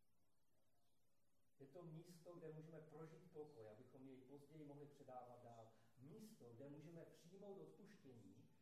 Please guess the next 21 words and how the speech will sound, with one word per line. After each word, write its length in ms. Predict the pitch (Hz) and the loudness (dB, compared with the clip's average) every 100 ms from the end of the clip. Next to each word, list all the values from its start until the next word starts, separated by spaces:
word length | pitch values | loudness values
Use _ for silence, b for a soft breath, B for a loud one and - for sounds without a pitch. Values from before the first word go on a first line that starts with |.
| B | B
aby 160 | 135 160 | -2 2
náš 220 | 160 139 - | 4 2 -2
všední 420 | - 175 214 214 | -6 -2 0 2
život 380 | 143 117 110 - - - - - - - - | 2 2 0 -2 -8 -12 -14 -16 -16 -14 -6
byl 120 | 120 | -4
pak 240 | 135 135 113 | -2 -2 0
životem 480 | 120 120 117 120 | -2 -2 -2 -4
kněží. 340 | 117 110 107 107 - - - - - - - - - - - - B B | -6 -6 -6 -6 -8 -14 -14 -16 -16 -16 -16 -16 -16 -14 -14 -14 B B
Místo, 460 | 147 220 214 - 135 | -2 0 0 2 2
kde 140 | 135 131 | 6 4
můžeme 460 | 143 160 190 180 | 6 4 2 2
zakusit 560 | 147 160 190 185 170 - | 4 2 2 -2 -2 -6
přijetí 500 | - 170 175 175 170 | -6 2 2 2 0
od 140 | - | 0
našeho 320 | 147 143 165 139 | 0 0 0 0
Otce, 400 | 120 - - 123 | 0 -4 -4 -2
abychom 360 | 131 139 147 | -2 -2 0
pak 220 | 143 139 143 | 2 2 2
mohli 200 | 135 123 | -2 0
milovat 460 | 123 143 143 143 | 2 4 4 2
i 40 | - | -2